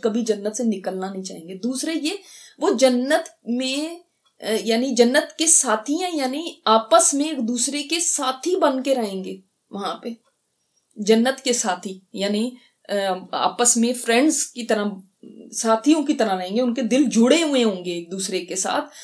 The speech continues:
ये नहीं कि दुनिया की तरह भाई, तो उससे नफरत, उससे कीना, उसने ऐसे कह दिया, उसने ये कर दिया, उसने, तो कभी किसी के लिए शिकायतें, कभी किसी के लिए बुग्ज, कभी, ऐसी चीजें नहीं होंगी। साथी होंगे, ये जन्नत के साथी हैं।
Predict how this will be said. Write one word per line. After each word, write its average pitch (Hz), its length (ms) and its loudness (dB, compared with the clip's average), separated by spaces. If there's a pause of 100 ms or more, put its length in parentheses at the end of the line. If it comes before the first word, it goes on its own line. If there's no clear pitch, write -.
(180)
ये 285 180 2
नहीं 311 200 -2
कि 302 100 0
दुनिया 247 380 0
की 247 100 -4
तरह 226 240 0
भाई, 226 220 0
तो 226 140 -8
उससे 226 480 -2 (120)
नफरत, 220 440 0
उससे 226 300 2
कीना, 220 480 2
उसने 220 500 -2
ऐसे 220 300 -2
कह 220 220 0
दिया, 214 260 0
उसने 220 280 -4
ये 214 180 0
कर 226 200 0
दिया, 220 240 -2
उसने, 220 160 -8 (400)
तो 247 180 6
कभी 226 580 -4
किसी 220 520 -6
के 247 140 -4
लिए 240 180 0
शिकायतें, 220 560 0
कभी 214 220 -2
किसी 233 300 -4
के 254 100 0
लिए 247 140 6
बुग्ज, 226 380 0
कभी, 233 340 -4
ऐसी 285 280 0
चीजें 339 300 -4
नहीं 403 160 -6
होंगी। 262 380 -6 (540)
साथी 285 600 2
होंगे, 247 520 0 (460)
ये 214 100 2
जन्नत 214 440 2
के 220 100 0
साथी 185 520 -6
हैं। - 180 -16